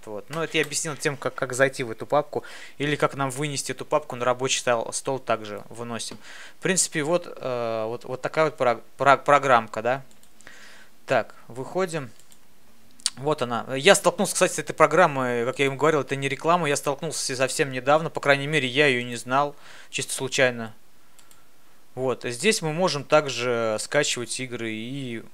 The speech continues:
как, ну, запускать их на своем П К. Есть настройки, здесь разберетесь, как настроить разрешение, тут телефон. То есть, опять же,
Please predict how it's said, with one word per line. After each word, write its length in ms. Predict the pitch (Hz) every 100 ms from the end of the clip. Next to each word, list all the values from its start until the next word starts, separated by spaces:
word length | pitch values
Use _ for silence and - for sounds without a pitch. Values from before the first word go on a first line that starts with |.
| - -
как, 180 | - -
ну, 440 | 131 131 180 151 117
запускать 560 | 127 135 151 127 113 -
их 100 | - -
на 240 | 123 139 127
своем 300 | 123 127 131
П 120 | 107
К. 260 | - - - - - - -
Есть 280 | 127 127 -
настройки, 500 | 123 - 143 202 165
здесь 260 | 139 135
разберетесь, 840 | 143 127 120 127 131 117 113 - - - - - - - - - - - -
как 220 | - 113 -
настроить 640 | 113 - - 117 113 -
разрешение, 580 | 113 117 120 190 190 156
тут 160 | 113
телефон. 600 | - 113 120 - 170 165 139 - - - - - -
То 80 | 117
есть, 160 | -
опять 300 | 120 - 120
же, 360 | 110 110 107